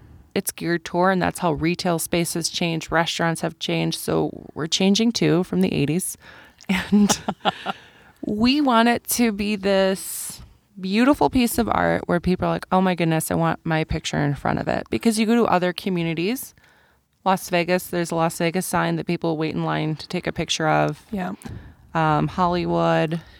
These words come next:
Speaker 2: Indianapolis has the "you put the I" in Indy.
Speaker 1: Yes. And what are the other ones? I was thinking of some.
Speaker 2: Philadelphia has the I love
Speaker 1: Philly?
Speaker 2: No, the "I heart" something.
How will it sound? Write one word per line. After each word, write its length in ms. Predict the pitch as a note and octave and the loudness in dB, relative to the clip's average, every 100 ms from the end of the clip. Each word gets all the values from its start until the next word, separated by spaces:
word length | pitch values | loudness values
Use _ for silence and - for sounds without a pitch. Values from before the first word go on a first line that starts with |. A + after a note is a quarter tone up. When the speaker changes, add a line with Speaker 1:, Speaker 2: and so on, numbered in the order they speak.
| _ - | _ 2
Speaker 2:
Indianapolis 1000 | A3+ G3+ F#3+ F3 F3 F3 - F#3+ F3+ - | 6 8 6 4 2 -2 0 2 2 2
has 240 | F#3 F3 | 2 2
the 140 | - F3 | 2 2
"you 400 | E3 F3 F3 E3+ | 4 2 2 2
put 220 | F#3+ F3 | 0 0
the 160 | F3+ | 0
I" 300 | - F3 E3 | 2 0 2
in 200 | E3+ E3 | 2 0
Indy. 680 | - F#3 F3+ F3 F3 F3+ A3+ - - - | 2 4 6 6 6 6 4 2 -18 -4
Speaker 1:
Yes. 600 | G3 F3+ D#3+ G#3+ - - | 2 6 6 4 0 2
And 300 | A3+ A3+ A3+ | 4 4 2
what 220 | - B3+ | 0 2
are 100 | D#4 | 2
the 220 | D#4+ F4+ - | 4 2 2
other 320 | F#3 G#3 A#3 F#3 | 0 2 2 2
ones? 400 | D#3+ E3 F3 - | 0 0 -2 2
I 40 | |
was 140 | B3 B3 | 2 2
thinking 380 | - E4+ D4+ G3+ | -2 0 2 0
of 100 | - | -2
some. 400 | - F#3 - F3 - - | -4 -2 -2 -4 -10 -18
Speaker 2:
Philadelphia 920 | - A#3+ A#3+ G#3+ F#3+ F#3 - A3+ G3 | 2 4 6 4 4 4 4 2 4
has 380 | F#3+ F#3 F3+ - | 4 2 0 2
the 460 | F#3 F3+ F3+ F3 - - - - - _ - | 4 4 4 4 0 -8 -16 -20 -20 _ 0
I 320 | F#3 F3 F3 | 2 2 0
love 760 | F3 E3+ E3+ E3+ E3+ E3+ - - - - | 0 2 4 4 2 0 -8 -12 -16 -20
Speaker 1:
Philly? 520 | - G3 F3+ G#3+ A#3+ - _ - B3+ | -2 0 2 2 0 -8 _ -8 0
Speaker 2:
No, 520 | A3 G#3 G#3 G3+ G3 | 2 4 4 4 2
the 180 | G3 - | 0 -2
"I 220 | F#3 F#3 | 0 2
heart" 440 | E3+ E3 E3+ - | 0 -2 -2 -4
something. 560 | - E3+ E3 - E3 E3 | -6 -4 -4 -4 -2 -2